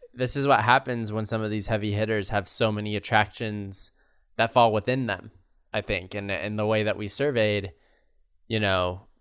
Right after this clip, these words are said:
took favorite attractions and then put 'em into buckets. And those buckets are showing up here. So I'll talk about the first Final Four round here. Number one,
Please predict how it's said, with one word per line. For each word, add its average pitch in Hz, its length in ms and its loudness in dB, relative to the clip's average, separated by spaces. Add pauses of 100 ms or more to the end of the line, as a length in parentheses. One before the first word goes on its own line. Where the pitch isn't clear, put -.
(140)
took - 320 2
favorite 110 380 2
attractions 113 540 0
and 101 120 -8
then 95 100 -6
put 104 180 -6
'em 101 120 -4
into 95 160 -6
buckets. 104 500 0
And 101 100 -10
those 107 140 -2
buckets 104 400 0
are 98 80 -6
showing 95 380 -6
up 87 100 -6
here. 98 240 -4
So 101 320 0 (840)
I'll 131 100 6
talk 156 160 6
about 143 220 2
the 151 80 0
first - 500 0 (100)
Final 131 240 2
Four 127 200 2
round 139 260 4
here. 120 160 0
Number 117 260 -2
one, 120 440 0